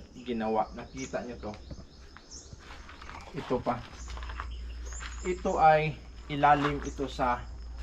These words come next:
hagdanan na ito. Ito ay sinadya ko. Kumbaga, dito ay, ah, cabinet, kumbaga, lagayan ng mga, ah,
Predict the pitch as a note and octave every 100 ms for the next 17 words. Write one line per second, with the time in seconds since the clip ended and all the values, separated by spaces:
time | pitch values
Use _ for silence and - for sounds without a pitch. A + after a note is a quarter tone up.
0 | - - - - C#3 C3 C3 C3 B2+ B2
1 | A#2+ - - B2+ - A#2+ G#2+ - - -
2 | - - F#3 - F#3 D#3 D3+ D3+ D#3 D3
3 | C#3 C#3 - - B2 - - - - -
4 | E3+ D#3+ D#3+ D#3 D3 - - - - -
5 | - - - - - D3+ D3 D3+ D3+ C#3+
6 | C3+ C3+ C3 C3 A2+ - - - - -
7 | - - - - - C3 C3 B2+ - D3
8 | C3+ C#3 C#3 C3 - C#3+ C#3 C3+ C3+ C3
9 | A#2 - C3 B2 B2+ B2+ B2+ B2 B2 B2
10 | A#2+ A#2 - - - - - - - -
11 | C3 B2+ B2 A#2+